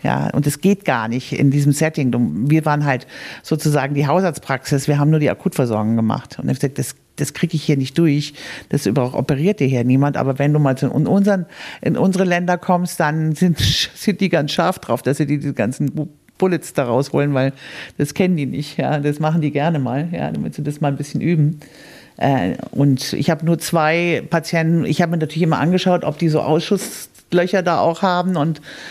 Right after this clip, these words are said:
bei zweien, die hatten nur ein Einschussloch im, im Abdomen und, also im Bauch und dann hab ich da mal ein Röntgenbild durchgesetzt, das, das,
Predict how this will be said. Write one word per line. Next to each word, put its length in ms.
bei 240
zweien, 460
die 120
hatten 240
nur 200
ein 120
Einschussloch 580
im, 140
im 200
Abdomen 440
und, 240
also 160
im 100
Bauch 340
und 180
dann 200
hab 120
ich 80
da 100
mal 120
ein 60
Röntgenbild 440
durchgesetzt, 520
das, 120
das, 320